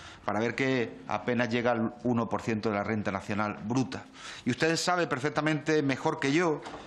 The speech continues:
que en el proyecto europeo el problema de fondo es que las instituciones que dieron en su momento viabilidad a los estados modernos no están siendo replicadas en los mismos términos.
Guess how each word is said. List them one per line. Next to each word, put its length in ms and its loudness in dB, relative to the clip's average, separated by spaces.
que 640 2
en 120 2
el 100 0
proyecto 320 2
europeo 580 4
el 120 0
problema 360 2
de 80 2
fondo 400 2
es 80 0
que 160 0
las 180 0
instituciones 580 0
que 100 0
dieron 260 2
en 80 4
su 140 0
momento 360 2
viabilidad 540 4
a 20 2
los 180 -2
estados 320 0
modernos 560 2
no 240 2
están 260 0
siendo 280 0
replicadas 560 0
en 80 0
los 100 -2
mismos 320 -2
términos. 460 -6